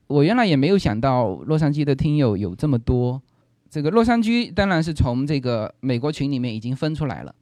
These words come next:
西雅图、旧金山、纽约是和这个新泽西合在一起，对，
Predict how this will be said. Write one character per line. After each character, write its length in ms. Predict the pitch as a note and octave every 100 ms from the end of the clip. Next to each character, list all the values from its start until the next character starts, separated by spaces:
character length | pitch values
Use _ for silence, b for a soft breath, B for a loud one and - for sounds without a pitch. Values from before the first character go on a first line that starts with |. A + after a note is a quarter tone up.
| _ _ _
西 220 | - -
雅 180 | A3+ D3
图、 460 | B2+ B2 B2+ D3 E3+ _ _ _ _
旧 120 | - G3
金 180 | F#3 F#3+
山、 480 | G3 F#3 F#3 F#3+ F#3+ _ _ -
纽 340 | C#3 C3+ C3
约 220 | F3+ B3
是 180 | B3 G#3
和 420 | - B2 A#2 B2+
这 200 | C#3+ D3
个 680 | B2 - A#2 G#2+ F2+ C#2+ A#2+ - _ _
新 180 | - G#3+
泽 140 | F#3+
西 320 | F#3+ G#3 G#3+
合 220 | A3 C3 C3+
在 160 | D3+
一 100 | C#3+
起， 380 | C#3+ A#2+ C2 A2
对， 300 | C3+ B2 G2+